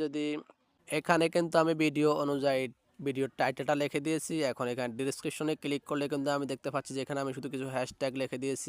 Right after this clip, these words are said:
এবং উপরে ভিডিওর সেমভাবে টাইটেলটা লিখে দিয়েছি এবং তারপর আমার ভিডিওটা কিন্তু সেভ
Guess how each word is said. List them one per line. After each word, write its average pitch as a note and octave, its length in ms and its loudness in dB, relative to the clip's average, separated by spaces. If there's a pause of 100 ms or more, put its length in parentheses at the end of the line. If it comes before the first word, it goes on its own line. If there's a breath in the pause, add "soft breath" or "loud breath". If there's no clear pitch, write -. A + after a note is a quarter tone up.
এবং B2 140 -4 (140)
উপরে B2 300 -4
ভিডিওর B2+ 260 -2 (560 loud breath)
সেমভাবে C3+ 440 0 (120)
টাইটেলটা B2 420 -4
লিখে B2 240 -6
দিয়েছি B2+ 280 -4 (140)
এবং A#2 280 -4 (1160 loud breath)
তারপর D#3+ 280 2 (100)
আমার D3+ 200 4
ভিডিওটা C#3+ 300 0
কিন্তু C3+ 140 -4 (100)
সেভ C#3 140 0